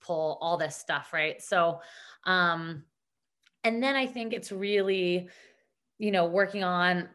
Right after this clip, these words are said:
the rehab component as well. So we're making sure that, yeah, we're treating the patient in the office. We're working on, let's say, their shoulder. We're seeing how their neck and their thoracic spine are moving related to the shoulder. But then we're also sending them home with some functional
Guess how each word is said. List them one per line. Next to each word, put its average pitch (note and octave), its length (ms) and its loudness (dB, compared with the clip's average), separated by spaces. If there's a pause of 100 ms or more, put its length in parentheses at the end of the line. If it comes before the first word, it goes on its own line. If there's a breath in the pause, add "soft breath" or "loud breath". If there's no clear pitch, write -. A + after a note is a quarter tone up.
the E3 440 4
rehab F#3 440 0
component E3+ 480 -6
as D#3 160 -2
well. - 380 -8
So E3 520 4
we're F3 140 0
making F#3 300 0
sure F3+ 220 -2
that, D#3+ 260 -2
yeah, F3 380 4
we're E3 120 -2
treating G#3+ 300 -4
the A3 80 -2
patient G#3+ 300 -2
in G#3+ 100 0
the G#3 100 2
office. D#3+ 640 -2
We're E3+ 200 -8
working F3+ 260 -2
on, E3+ 240 2
let's E3 180 -6
say, D#3+ 140 -4
their D#3+ 120 -4
shoulder. D#3+ 720 0 (420 loud breath)
We're - 100 -6
seeing F#3 260 -2
how F3+ 160 4
their F3+ 160 2
neck D#3+ 360 -2
and E3+ 200 -4
their E3 220 0
thoracic E3 420 -2
spine D#3 500 -4
are E3 200 -4
moving E3 320 -6
related D#3 360 -4
to F3 100 -8
the F3+ 60 0
shoulder. D#3 640 -4 (320 loud breath)
But G#3+ 140 0
then G#3+ 120 2
we're A3 120 2
also C4 220 0
sending F#3+ 280 -2
them F3 140 -2
home E3+ 360 -4
with D#3+ 100 -8
some D#3+ 200 -12
functional E3 1000 -4